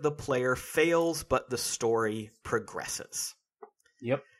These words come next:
Speaker 1: That right there
Speaker 2: <laughs>
Speaker 1: tells me so much about you as a developer,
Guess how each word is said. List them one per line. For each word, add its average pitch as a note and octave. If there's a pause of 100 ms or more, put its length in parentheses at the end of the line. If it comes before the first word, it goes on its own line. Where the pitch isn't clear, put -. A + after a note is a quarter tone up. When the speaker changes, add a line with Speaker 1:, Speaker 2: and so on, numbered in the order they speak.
(640)
Speaker 1:
That A3
right D3
there A#2+ (300)
Speaker 2:
<laughs> -
Speaker 1:
tells D3
me C3
so E3
much E3
about B2+
you C#3
as D3
a C3
developer, A#2+